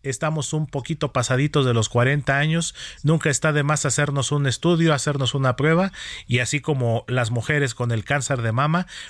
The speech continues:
pues también el cáncer de próstata en los hombres es una de las enfermedades con más alta incidencia, o más bien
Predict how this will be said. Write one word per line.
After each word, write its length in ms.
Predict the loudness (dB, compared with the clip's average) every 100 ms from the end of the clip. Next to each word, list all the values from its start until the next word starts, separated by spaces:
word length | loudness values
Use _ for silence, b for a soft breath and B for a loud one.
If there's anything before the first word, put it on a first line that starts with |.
| B
pues 180 | -2 0
también 280 | 2 2 2
el 120 | 0
cáncer 400 | -2 -4 -2 -2
de 120 | -4
próstata 480 | -4 -4 -2 -2 0
en 80 | 0
los 160 | 0 2
hombres 360 | 2 0 0
es 140 | -2 -2
una 240 | 2 2
de 120 | 2
las 280 | 2 0 -2 B B B -2
enfermedades 760 | 0 0 2 4 4 2 0
con 160 | 0 0
más 300 | 2 0 -2 -4
alta 640 | -2 -2 -2 -2 -2 -6 B B B
incidencia, 720 | -4 -2 0 0 2 0 0
o 80 | 0
más 240 | 2 0 0
bien 180 | -2